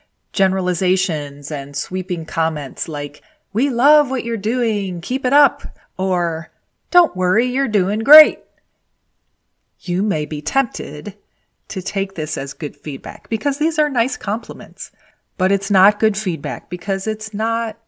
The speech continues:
actionable. It doesn't really help you.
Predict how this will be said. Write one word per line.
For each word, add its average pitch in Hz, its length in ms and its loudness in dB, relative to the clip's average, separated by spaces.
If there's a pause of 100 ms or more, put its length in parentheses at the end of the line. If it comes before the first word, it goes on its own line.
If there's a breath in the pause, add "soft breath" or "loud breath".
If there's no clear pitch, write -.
(180)
actionable. - 800 -10 (460)
It 165 100 -8
doesn't 170 300 -8
really 143 220 -12
help - 340 -14
you. - 200 -16